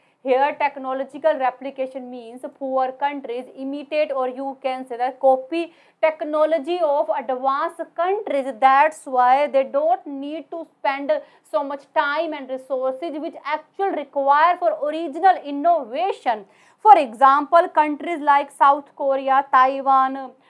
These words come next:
Hong Kong, Singapore experienced explosive economic growth by replicating existing technologies and method from, uh, advanced, uh, countries. Now we will see diagram.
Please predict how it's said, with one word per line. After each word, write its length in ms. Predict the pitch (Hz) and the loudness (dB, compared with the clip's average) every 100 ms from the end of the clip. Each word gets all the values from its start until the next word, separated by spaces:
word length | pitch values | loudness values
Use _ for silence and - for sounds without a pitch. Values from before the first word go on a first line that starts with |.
| _ | _
Hong 300 | 269 294 311 | 4 4 4
Kong, 440 | 294 285 285 285 277 | 2 2 2 2 -4
Singapore 560 | 277 302 294 302 294 | -8 -4 2 2 2
experienced 800 | 277 285 _ 320 339 359 392 392 | -2 -4 _ -14 -8 0 2 2
explosive 800 | 320 302 _ 330 339 359 - 392 | 0 -2 _ -2 0 0 -4 -8
economic 520 | 359 294 277 269 285 | -8 -10 -10 -10 -12
growth 440 | 233 262 247 294 233 | -6 -2 0 -2 2
by 180 | 269 269 | 4 4
replicating 880 | 269 269 349 - 277 262 302 302 254 | 0 -2 -12 -6 -4 -4 -6 -8 -8
existing 600 | 220 269 302 - 339 277 | -10 -14 -14 -10 -6 -2
technologies 720 | 269 262 262 269 277 277 277 | -2 -2 -2 0 -2 -4 -6
and 160 | 269 | -4
method 440 | 254 262 - 311 311 | -2 -2 0 -2 -2
from, 340 | 269 254 302 302 | -6 -4 -4 -4
uh, 540 | - _ _ 269 277 | -12 _ _ -2 0
advanced, 540 | 262 247 262 262 330 330 | 0 0 2 2 0 0
uh, 180 | 269 262 | 2 2
countries. 680 | - 330 330 269 240 202 175 180 _ _ - | 2 0 0 -8 -10 -10 -16 -20 _ _ -10
Now 340 | 269 294 302 370 | -4 2 2 2
we 60 | 415 | -2
will 180 | 415 | -4
see 180 | 403 392 | 0 2
diagram. 500 | 269 240 226 208 180 | 6 6 4 0 -4